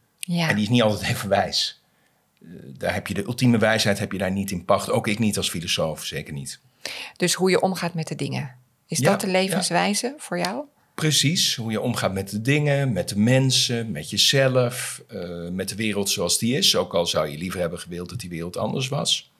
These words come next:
Speaker 2: Juist, als je had gewild dat die anders was.
Speaker 1: Hoe, hoe, hoe ben jij dan als mens? Is dit wat je altijd zo hebt gehad?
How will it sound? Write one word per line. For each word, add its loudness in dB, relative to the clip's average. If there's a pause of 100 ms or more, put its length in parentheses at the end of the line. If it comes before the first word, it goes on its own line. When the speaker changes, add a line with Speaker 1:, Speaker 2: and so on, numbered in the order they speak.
(160)
Speaker 2:
Juist, -4
als -6
je -6
had -6
gewild -6
dat -12
die -14
anders -10
was. -12 (680)
Speaker 1:
Hoe, -2
hoe, -4 (200)
hoe -4
ben 2
jij 2
dan -2
als -4 (140)
mens? -4
Is -2
dit -4
wat 2
je -2
altijd 0
zo -2
hebt -6
gehad? -2